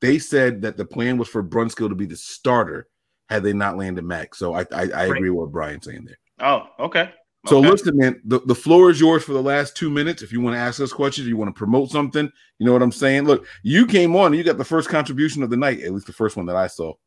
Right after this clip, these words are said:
Speaker 1: I haven't, you know,
Speaker 3: <laughs>
Speaker 1: you know what I'm saying? So
Speaker 3: Yeah, hey,
Speaker 1: the
Speaker 3: man,
Speaker 1: floor is yours,
Speaker 3: Sean,
Speaker 1: bro.
Speaker 3: bro, Sean is, Sean is, is, is super cool, bro.
Speaker 1: That's my
Speaker 3: Sean,
Speaker 1: guy
Speaker 3: Sean's
Speaker 1: right
Speaker 3: a
Speaker 1: there.
Speaker 3: real good dude, man. And I heard this dude is, is a very blessed individual. Um, so, uh,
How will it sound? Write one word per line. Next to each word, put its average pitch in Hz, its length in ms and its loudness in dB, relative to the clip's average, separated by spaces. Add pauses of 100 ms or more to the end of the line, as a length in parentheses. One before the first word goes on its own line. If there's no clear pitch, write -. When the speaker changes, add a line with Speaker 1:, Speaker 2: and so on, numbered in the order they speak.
(120)
Speaker 1:
I 90 80 -8
haven't, 92 220 -8 (140)
you 90 60 -10
know, 78 160 -10 (220)
Speaker 3:
<laughs> - 540 -20
Speaker 1:
you 175 80 -12
know 101 100 -6
what 98 80 -4
I'm 95 100 -6
saying? 113 360 -4
So 113 140 4
Speaker 3:
Yeah, 156 140 2
hey, 156 200 4
Speaker 1:
the 143 60 -4
Speaker 3:
man, 143 80 4
Speaker 1:
floor 156 120 8
is 147 160 0
yours, 131 260 4
Speaker 3:
Sean, 101 80 -12
Speaker 1:
bro. 107 160 0
Speaker 3:
bro, 156 340 0
Sean 196 400 2
is, 123 220 -6
Sean 165 360 2
is, 120 220 -10
is, 110 500 -10
is 120 180 -8
super 110 380 -8
cool, 107 380 -8
bro. 107 320 -6
Speaker 1:
That's 113 160 -8
my 156 160 4
Speaker 3:
Sean, - 80 0
Speaker 1:
guy - 60 0
Speaker 3:
Sean's 143 280 2
Speaker 1:
right 104 60 -8
Speaker 3:
a - 40 -10
Speaker 1:
there. - 80 -10
Speaker 3:
real 123 260 0
good 107 340 -6
dude, 104 300 -4
man. 104 340 -4 (400)
And 110 100 -2
I 117 40 2
heard 127 240 2
this 123 200 -2
dude 127 320 -2
is, 110 260 -4
is 104 420 -6
a 104 60 -14
very 120 320 0
blessed 123 400 0
individual. 127 760 -2 (460)
Um, 101 640 0
so, 113 300 -4
uh, 104 220 4